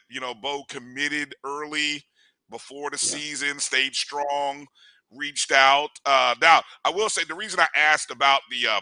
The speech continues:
Speaker 1: Bostic thing, I know
Speaker 2: Yeah.
Speaker 1: Bostic committed,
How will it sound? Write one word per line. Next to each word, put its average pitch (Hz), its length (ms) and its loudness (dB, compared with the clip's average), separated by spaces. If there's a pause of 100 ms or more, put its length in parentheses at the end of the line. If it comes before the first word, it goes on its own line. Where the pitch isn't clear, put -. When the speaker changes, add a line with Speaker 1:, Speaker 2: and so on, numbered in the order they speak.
Speaker 1:
Bostic 143 500 0
thing, 107 420 -8 (440)
I 113 140 2
know 127 160 -4
Speaker 2:
Yeah. 147 100 -12 (100)
Speaker 1:
Bostic 147 360 2
committed, 151 600 -6